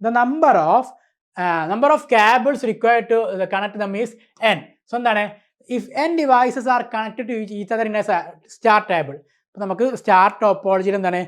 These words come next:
n devices connected each other. Then the number of cables required to connect them is n. So it is easy to, easy to set up. Each devices require only one port, that is to connect the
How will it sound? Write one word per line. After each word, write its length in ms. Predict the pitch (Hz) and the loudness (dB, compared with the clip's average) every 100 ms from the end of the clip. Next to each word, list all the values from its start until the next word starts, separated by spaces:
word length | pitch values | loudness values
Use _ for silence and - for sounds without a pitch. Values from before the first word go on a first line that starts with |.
| - - 262 | -10 -12 -4
n 40 | 277 | 0
devices 420 | 254 220 208 208 220 233 | 2 2 2 0 -2 -2
connected 260 | 220 220 233 | -2 -2 -4
each 120 | 214 | -2
other. 140 | 190 135 - _ _ _ 220 | -4 -6 -8 _ _ _ -2
Then 120 | 285 269 | 0 2
the 60 | 262 | 2
number 260 | 254 294 339 349 | 2 4 6 4
of 60 | 339 269 | 2 2
cables 340 | 254 262 277 240 | 2 2 -2 -6
required 280 | 233 254 254 | 0 0 0
to 40 | 254 | -4
connect 240 | 214 214 214 | -6 -6 -6
them 120 | 247 240 | -4 -4
is 100 | 269 - - 262 | -6 -8 0 0
n. 60 | 170 - _ _ - | 0 -10 _ _ -2
So 60 | 254 240 | -2 -2
it 80 | 220 262 | -4 -4
is 80 | 262 190 | -6 -8
easy 120 | 185 185 | -8 -8
to, 60 | 240 190 | -8 -4
easy 200 | 202 214 240 | -4 -4 -8
to 60 | 240 | -4
set 280 | 202 180 - 156 | -2 -2 -2 -8
up. 60 | - _ _ _ _ - | -8 _ _ _ _ -6
Each 120 | 294 247 | -4 -2
devices 500 | 240 233 226 226 269 233 208 | 2 4 6 4 0 -2 -4
require 280 | - 202 214 185 | 0 0 0 -2
only 200 | 180 196 160 185 | -2 -2 0 2
one 140 | 220 302 294 - | 2 0 -10 -10
port, 280 | 175 190 247 - _ - | -6 -4 -6 -10 _ -4
that 140 | 202 247 | 0 0
is 60 | 247 | -2
to 40 | - | -4
connect 240 | 226 233 240 | -2 -2 -2
the 80 | 240 | -4